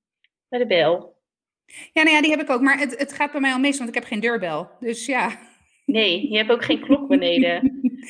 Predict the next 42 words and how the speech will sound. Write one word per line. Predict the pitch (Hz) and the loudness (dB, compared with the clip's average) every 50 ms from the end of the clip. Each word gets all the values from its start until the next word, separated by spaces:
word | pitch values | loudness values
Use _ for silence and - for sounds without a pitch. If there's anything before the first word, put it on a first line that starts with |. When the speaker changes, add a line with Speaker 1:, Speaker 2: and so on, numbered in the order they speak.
| - - - - - - - | -14 -14 -14 -14 -16 -6 -2
Speaker 2:
Nee, | 220 226 | 0 2
Speaker 1:
Weet | 254 269 | 2 2
Speaker 2:
dat | 311 269 | 2 2
Speaker 1:
je | 285 294 | 0 2
hoe, | 277 - | 2 0
Speaker 2:
klopt. | 170 - - - - - _ _ _ | 0 0 -4 -12 -20 -20 _ _ _
Speaker 1:
nee, | - - 226 214 214 | -4 -2 -2 0 2
weet | 214 226 - | 0 -2 0
je | - 269 | 0 0
hoe | - | 0
eng | - 294 294 | 2 0 0
dat | 254 247 247 | 0 -2 -2
is | 240 233 240 | -4 -4 -4
als | 240 247 - | -4 -4 -4
er | 254 | -4
een | 247 240 | -4 -2
avondklok | 233 240 254 - 233 - - 214 190 208 - | -4 -4 -4 -8 -12 -10 -10 -10 -10 -8 -10
is? | 185 185 208 - - - - 285 269 - - - - - - - - | -10 -12 -12 -12 -14 -10 -10 -10 -10 -10 -14 -18 -20 -20 -20 -20 -6
<laughs> | - 403 415 - - 440 - - - - - _ - - | -4 -4 -2 0 0 -2 -2 -4 -12 -20 -20 _ -20 -20
Speaker 2:
Ik | _ - | _ -4
heb | 302 294 294 | -2 4 6
mijn | 285 277 | 6 6
telefoon. | 277 285 254 247 247 - - 403 339 220 185 - - - | 6 4 2 0 -2 -2 -2 0 0 -2 -2 -4 -10 0
<laughs> | 294 302 - - - - - - - - - | 2 2 2 2 -4 -14 -14 -14 -14 -8 -2
Speaker 1:
Ja, | - 214 214 | 0 2 2
dat | 214 214 202 | 2 0 -2
is | 214 214 | -6 -6
zo. | - 208 190 180 175 - - _ _ _ - - _ _ _ | -4 -4 -4 -4 -4 -8 -12 _ _ _ -20 -20 _ _ _
En | - 302 | -6 -6
het | 370 381 | -4 -4
is | - 339 | -6 -8
ook | 302 - | -8 -4
wel | - 196 | -2 -2
eens | 190 196 - | -2 -2 -2
lekker | - - - - 180 | -4 -4 -4 -4 -4
om | 175 | -4
niet | 180 180 180 | -4 -8 -12
op | - - | -14 -18
de | - - | -20 -10
klok | - 202 190 - | -8 -8 -8 -8
te | - 202 | -6 -4
leven. | 190 185 185 208 - - 220 - _ _ _ | -2 -2 -2 -4 -6 -12 -18 -18 _ _ _